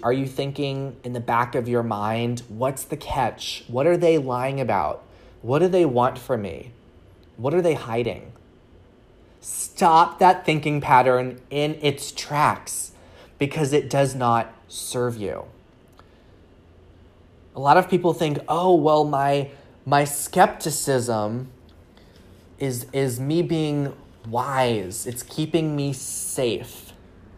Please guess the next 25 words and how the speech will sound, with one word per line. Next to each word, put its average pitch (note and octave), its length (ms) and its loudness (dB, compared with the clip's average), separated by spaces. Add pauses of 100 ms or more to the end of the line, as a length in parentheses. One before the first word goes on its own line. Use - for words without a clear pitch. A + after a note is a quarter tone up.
(920)
It D#3 200 0
might G#3+ 320 6
be A3+ 100 0
keeping G3 320 0
you F3 140 4
safe, D3 720 2 (1300)
but D3 100 6
it's C#3+ 280 2
also C#3+ 360 4
keeping C3 380 -6
you A#2 80 0
small. G2 580 -4 (920)
And D#3 140 0
I F3 160 8
believe F3+ 340 8
that D#3 140 6
if D3 120 -2
you D3+ 80 0
want F3+ 200 4
to A#3 40 4
live G3 220 6
a D3 160 2
full, A#3 640 8
exciting F3+ 760 4
life, A#2 600 0